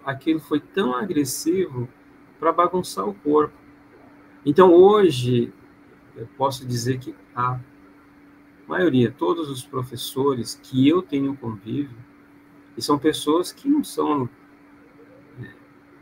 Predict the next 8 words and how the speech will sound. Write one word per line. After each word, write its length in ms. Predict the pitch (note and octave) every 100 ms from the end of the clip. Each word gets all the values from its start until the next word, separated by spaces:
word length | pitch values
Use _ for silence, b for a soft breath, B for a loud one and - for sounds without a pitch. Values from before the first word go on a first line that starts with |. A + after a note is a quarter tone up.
| -
praticamente 800 | - A#2 - A#2+ B2 C#3 E3 C#3+ - - - - - -
setenta 760 | A2+ - - - C3+ D3+ - - -
a 160 | A#2
oitenta 920 | A2 G#2+ - - - D#3+ E3 E3 D#3+ D3+
e 100 | C#3+
dois 640 | B2+ B2+ C3 B2+ A#2 A2+
anos 420 | A#2 A#2+ A#2+ A2+
ativos, 920 | A#2 A#2 - A#2+ B2+ B2+ F#3 - -